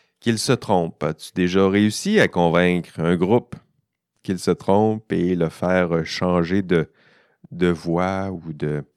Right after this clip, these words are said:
de décision ? Euh, si vous l'avez jamais fait, je vous in-, vous invite à le tester pour voir.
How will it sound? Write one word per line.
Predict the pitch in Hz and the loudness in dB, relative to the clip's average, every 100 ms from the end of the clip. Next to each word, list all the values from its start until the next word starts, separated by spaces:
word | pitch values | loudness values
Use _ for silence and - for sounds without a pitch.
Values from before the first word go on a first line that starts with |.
| _ _ _ _ _ _ _ _ | _ _ _ _ _ _ _ _
de | - 98 | -6 -2
décision ? | 101 117 117 113 107 104 104 113 _ _ - | 2 2 0 -4 2 4 4 0 _ _ -14
Euh, | 98 | -12
si | - 98 | -8 0
vous | |
l'avez | 123 | 2
jamais | 147 156 151 | 4 4 4
fait, | - 151 160 139 | 4 4 4 4
je | 107 | 0
vous | 101 | 2
in-, | 123 131 117 110 | 4 6 4 2
vous | 98 | 2
invite | 110 143 156 | 2 2 2
à | 143 | 2
le | 135 | 2
tester | - 143 - 120 120 | 2 0 2 -2 0
pour | 135 131 | 0 0
voir. | 123 139 139 113 | 2 2 2 -4